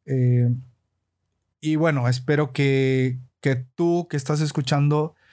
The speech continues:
puedas, eh, recibir lo que te diga o puedas escucharlo, puedas saberlo filtrar y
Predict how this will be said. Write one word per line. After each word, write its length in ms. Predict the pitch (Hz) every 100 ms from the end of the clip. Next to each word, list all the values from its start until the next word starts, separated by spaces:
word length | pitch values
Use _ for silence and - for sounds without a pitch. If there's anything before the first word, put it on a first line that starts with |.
| _ _ _ _
puedas, 580 | 175 202 208 - - -
eh, 380 | 151 139 135 127 127 120 - _ _ _ _ _ _ _ _
recibir 600 | 147 165 165 170 160 214
lo 100 | 208
que 80 | 165
te 140 | 135 143
diga 260 | 160 170
o 80 | 151
puedas 180 | 160 165
escucharlo, 580 | 156 151 143 147 156 147
puedas 220 | 156 151
saberlo 480 | 156 147 151 151 147
filtrar 600 | 135 123 127 131 139 131
y 200 | 123